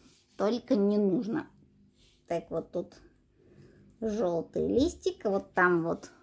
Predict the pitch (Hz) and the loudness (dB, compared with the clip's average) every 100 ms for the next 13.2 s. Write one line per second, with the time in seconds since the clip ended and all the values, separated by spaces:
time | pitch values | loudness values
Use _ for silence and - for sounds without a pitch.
0 | - _ 190 - - 226 269 311 - 285 | -20 _ -6 -6 0 2 4 4 0 -8
1 | 302 302 - 285 277 277 285 277 262 - | -4 -4 -2 0 2 4 2 0 -4 -8
2 | - _ _ - - - - - _ _ | -20 _ _ -20 -20 -20 -20 -20 _ _
3 | _ - - 214 208 196 190 185 175 - | _ -8 -4 -2 -2 -2 0 0 0 2
4 | 175 - - 185 180 - - 185 185 226 | 0 0 -2 -2 -2 -10 0 2 4 4
5 | 262 311 349 311 - - - _ _ _ | 6 6 6 4 -8 -20 -20 _ _ _
6 | _ _ _ _ _ - _ - _ _ | _ _ _ _ _ -20 _ -20 _ _
7 | _ _ _ _ _ _ 104 107 110 113 | _ _ _ _ _ _ 0 2 2 2
8 | 110 - - - _ - - - _ _ | -2 -12 -20 -20 _ -20 -20 -20 _ _
9 | _ _ _ - 196 190 240 - 190 180 | _ _ _ -6 -4 -2 -2 -2 -4 -4
10 | 170 - - - - - - - - _ | -6 -6 -8 -12 -20 -20 -20 -20 -20 _
11 | _ _ - 87 87 - 180 - - - | _ _ -2 0 2 2 -2 -8 -20 -20
12 | _ _ _ - - - 165 170 - 175 | _ _ _ -8 -6 0 2 2 2 0
13 | 180 | 0